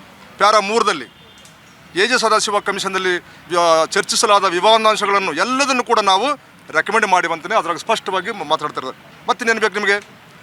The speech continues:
ಅಂದರೆ ದತ್ತಾಂಶಗಳನ್ನೆಲ್ಲ ಕೂಡ ನೀವು ಸ್ವೀಕಾರ ಮಾಡಿರಿ, ರೆಕಮೆಂಡೇಷನ್ಸ್, ಸದಾಶಿವ ಕಮ್-, ರೆಕಮೆಂಡೇಷನ್ಸನ್ನು ನೀವು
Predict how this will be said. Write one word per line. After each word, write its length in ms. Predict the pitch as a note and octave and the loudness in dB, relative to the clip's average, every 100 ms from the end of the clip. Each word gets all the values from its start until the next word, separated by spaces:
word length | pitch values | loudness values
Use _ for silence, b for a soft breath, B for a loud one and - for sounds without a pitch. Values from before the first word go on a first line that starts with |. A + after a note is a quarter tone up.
| - - | -20 -8
ಅಂದರೆ 280 | F#3+ B3 F3 | 0 0 0
ದತ್ತಾಂಶಗಳನ್ನೆಲ್ಲ 760 | F3+ A#3 C4 B3 B3 A#3+ B3 | -2 2 2 4 2 2 0
ಕೂಡ 140 | B3 C4+ | 0 0
ನೀವು 120 | A#3 | -2
ಸ್ವೀಕಾರ 320 | - F#3+ F3+ | -4 -2 0
ಮಾಡಿರಿ, 400 | E3 C#3+ F3 A#3+ - - - | 0 -2 -4 -8 -14 -20 -12
ರೆಕಮೆಂಡೇಷನ್ಸ್, 840 | D3 G3+ B3 C4+ C4+ A3+ G3+ D#3+ D3 | -2 0 2 2 2 0 -4 -8 -6
ಸದಾಶಿವ 380 | F3+ A3 A3 G#3 | -2 -2 0 -2
ಕಮ್-, 400 | G3 F3 E3+ D#3+ | -2 0 0 2
ರೆಕಮೆಂಡೇಷನ್ಸನ್ನು 680 | E3 F#3 F3 F3 D3 D#3+ | 0 0 -2 -4 -6 -6
ನೀವು 280 | D#3 G#3 C4 | -4 -4 -6